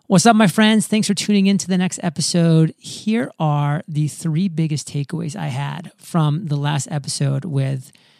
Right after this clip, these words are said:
David Antion," whoever that person that you just interviewed with. And then just go through in three to five minutes,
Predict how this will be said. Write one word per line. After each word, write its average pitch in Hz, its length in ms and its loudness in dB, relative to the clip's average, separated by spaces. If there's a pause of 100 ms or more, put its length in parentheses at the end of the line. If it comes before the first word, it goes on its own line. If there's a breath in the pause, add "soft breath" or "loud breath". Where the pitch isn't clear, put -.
(260 soft breath)
David 143 380 0
Antion," 156 720 -6
whoever 147 360 0
that 139 200 -8
person 147 300 -6
that 160 60 -4
you 143 100 -4
just 139 180 -4
interviewed 139 360 -4
with. 151 280 -6 (320 loud breath)
And 185 120 4
then 254 140 4
just 214 300 0
go 165 260 4
through 139 480 -2 (100)
in 170 200 -2 (260)
three 214 460 -4
to - 240 -8
five 151 480 -4
minutes, 135 560 -8